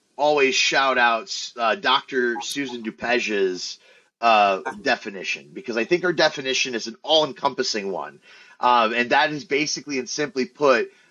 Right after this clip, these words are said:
Speaker 1: cannabis from place, smoked in place, right? Like, that is, you know, you smoke weed from California when you're in California, and that to, to the extent if you're out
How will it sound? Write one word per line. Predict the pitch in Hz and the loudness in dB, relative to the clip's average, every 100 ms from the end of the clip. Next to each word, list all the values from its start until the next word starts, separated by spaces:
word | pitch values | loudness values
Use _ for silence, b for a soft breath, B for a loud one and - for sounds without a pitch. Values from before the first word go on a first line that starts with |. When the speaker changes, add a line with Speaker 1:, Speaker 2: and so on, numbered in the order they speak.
| b | b
Speaker 1:
cannabis | - 165 175 165 - | -4 0 0 0 -4
from | - 160 160 | 0 2 0
place, | - 143 127 - | -2 -2 0 0
smoked | - 127 123 131 | -2 -2 -2 -2
in | 123 | -4
place, | - 90 - - | -6 -12 -12 -4
right? | 104 113 | -2 -2
Like, | 107 95 | -4 0
that | 127 131 | 2 6
is, | 123 113 - - b b | 6 6 0 -4 b b
you | 127 | -4
know, | |
you | 120 107 | -2 -2
smoke | - 156 156 127 | -2 2 2 0
weed | 139 151 156 | -4 -2 -2
from | 170 | -4
California | 170 165 175 - 147 135 131 | 2 2 2 0 -2 2 0
when | 120 127 | 0 -4
you're | 139 | -6
in | 139 | -2
California, | 156 160 - 175 156 123 | 0 0 2 -2 0 -4
and | 117 | -2
that | 165 190 | 0 -2
to, | - 185 | 2 2
to | 170 _ 165 | 2 _ 0
the | 170 | 2
extent | 139 - 185 202 185 | 2 -4 0 0 0
if | 131 127 | -4 -4
you're | 139 | 2
out | 143 170 | 4 4